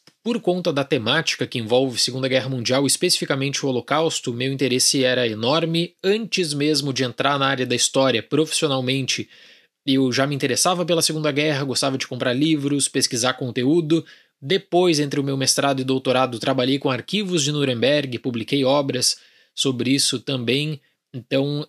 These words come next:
era um filme que eu sabia que renderia bons debates.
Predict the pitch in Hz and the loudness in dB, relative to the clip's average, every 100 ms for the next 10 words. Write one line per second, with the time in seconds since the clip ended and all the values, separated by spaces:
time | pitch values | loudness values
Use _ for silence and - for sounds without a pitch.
0 | - 131 139 147 143 143 139 131 _ - | -2 0 2 2 2 0 -2 -6 _ -8
1 | 135 135 - 165 170 160 - 143 - 156 | -6 -6 0 2 2 0 0 0 0 0
2 | 120 143 156 143 139 143 135 123 135 123 | -2 0 0 0 -2 -2 0 2 0 0
3 | 113 135 147 131 139 123 120 - - - | 0 0 0 0 0 2 0 0 -2 -2
4 | - | -2